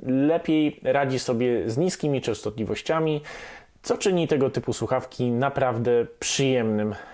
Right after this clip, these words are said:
źródłem dźwięku. Niestety, takie membrany są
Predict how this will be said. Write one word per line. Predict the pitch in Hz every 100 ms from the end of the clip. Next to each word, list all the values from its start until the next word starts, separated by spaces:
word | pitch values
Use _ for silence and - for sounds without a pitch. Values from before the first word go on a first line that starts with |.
| 107
źródłem | 101 117 107 110
dźwięku. | 110 123 117 98 - - -
Niestety, | 120 131 139 147 - 156 - - - -
takie | 117 - 127 123
membrany | 127 131 139 147 135
są | - 127 123